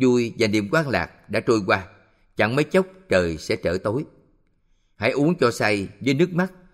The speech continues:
và rồi dừng lại để thấy. Chẳng bao lâu nữa sẽ quá muộn,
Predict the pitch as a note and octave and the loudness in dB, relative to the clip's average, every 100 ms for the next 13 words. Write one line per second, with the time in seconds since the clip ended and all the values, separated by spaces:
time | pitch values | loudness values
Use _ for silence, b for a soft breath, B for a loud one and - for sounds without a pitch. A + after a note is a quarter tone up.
0 | _ _ - G#2+ F#2+ G#2 G2+ E2+ F2 A2 | _ _ -2 0 2 2 0 -4 -2 0
1 | G2 F#2 F2+ A2 A2+ C3 F#3 - _ _ | 0 -2 -2 -4 -2 -4 -4 -10 _ _
2 | _ _ _ G#2 B2 C#3+ A#2 A2+ F#2 E2+ | _ _ _ -2 2 4 4 2 0 -2
3 | A#2+ - - - A2+ D#3 E3 G#2+ D#2+ | -4 -8 -8 -4 0 0 0 -2 -4